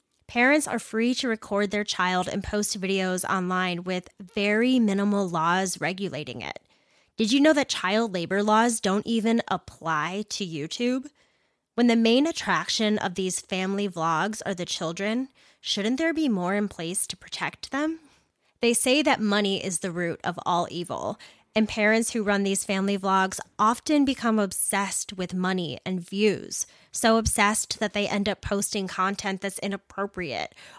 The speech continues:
or force their kids to perform even when they don't want to. A good example of this that I came across in my research was a video from the Ace Family channel on YouTube.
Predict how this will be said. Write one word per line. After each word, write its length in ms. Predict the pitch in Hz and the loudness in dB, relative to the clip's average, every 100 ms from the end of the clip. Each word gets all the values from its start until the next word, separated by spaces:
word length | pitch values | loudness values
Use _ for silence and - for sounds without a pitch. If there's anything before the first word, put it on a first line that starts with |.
| - | -2
or 160 | 208 | -2
force 380 | 196 220 214 240 | -2 -2 0 0
their 160 | 233 214 | -2 -4
kids 320 | - 190 - | -4 -4 -4
to 100 | 190 | -8
perform 560 | 185 185 175 175 170 - | -12 -10 -4 -2 -2 -2
even 300 | 202 190 196 | -4 -2 -2
when 120 | 185 | -2
they 120 | 185 | -4
don't 300 | 180 170 117 | -4 -4 -4
want 260 | 147 143 - | -4 -4 -4
to. 380 | - 80 - 214 _ _ _ _ _ _ - | -8 -8 -10 -12 _ _ _ _ _ _ -4
A 100 | 240 | -2
good 200 | 208 262 | 2 2
example 480 | 311 - 175 175 190 | 2 0 -2 -2 -4
of 120 | 190 | -2
this 200 | 208 202 | 0 0
that 160 | - - | -2 -2
I 160 | 165 | -4
came 240 | 190 208 190 | -4 -4 -4
across 440 | 190 196 175 180 | -2 0 0 0
in 100 | 185 | -4
my 120 | 180 | -4
research 580 | 180 175 175 196 180 - | -2 -4 -4 -4 -4 -6
was 180 | 214 190 | -6 -4
a 60 | 202 | -2
video 540 | 214 233 240 240 233 - | -2 0 2 2 0 -2
from 200 | 196 185 | -4 -2
the 140 | 190 | -4
Ace 300 | - 185 185 | -4 -4 -4
Family 420 | - 180 175 170 170 | -4 -4 -4 -6 -6
channel 460 | - 165 165 160 - | -6 -6 -6 -6 -6
on 180 | 165 | -8
YouTube. 560 | 160 160 160 - 60 - | -6 -8 -8 -12 -12 -16